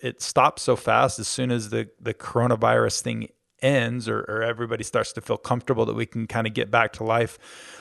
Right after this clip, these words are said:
like normal, it should theoretically, you know, especially with all the stimulus stuff going on, you know, we should just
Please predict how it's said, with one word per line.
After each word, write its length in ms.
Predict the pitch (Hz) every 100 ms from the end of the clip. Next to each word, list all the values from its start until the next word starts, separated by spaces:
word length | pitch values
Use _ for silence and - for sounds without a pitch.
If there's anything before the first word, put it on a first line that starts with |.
| -
like 220 | 123 117
normal, 520 | 120 127 160 127 120 123
it 240 | 123 123
should 560 | - - 156 175 131 110
theoretically, 880 | - 117 110 107 107 - 110 107 123
you 140 | 117
know, 60 | 117
especially 380 | 110 - 117 120
with 120 | 107
all 100 | 110
the 100 | 110
stimulus 540 | - - 113 110 110
stuff 400 | - - 110 -
going 320 | 113 113 110 107
on, 380 | 104 104 117 120 - - - _ _
you 100 | 127
know, 220 | 110 110
we 160 | - 117
should 280 | 107 139 127
just 200 | 110 -